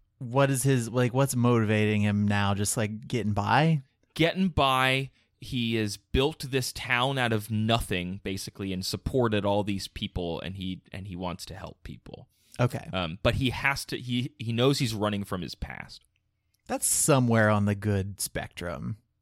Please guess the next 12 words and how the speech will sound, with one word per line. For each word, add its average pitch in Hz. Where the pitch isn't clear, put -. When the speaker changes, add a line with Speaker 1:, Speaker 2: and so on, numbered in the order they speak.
Speaker 2:
Yeah, 135
Speaker 1:
I 123
think, -
Speaker 2:
somewhere. 202
Speaker 1:
like, 165
a 147
reformed 131
person, 110
you 107
could 104
make 104
a 104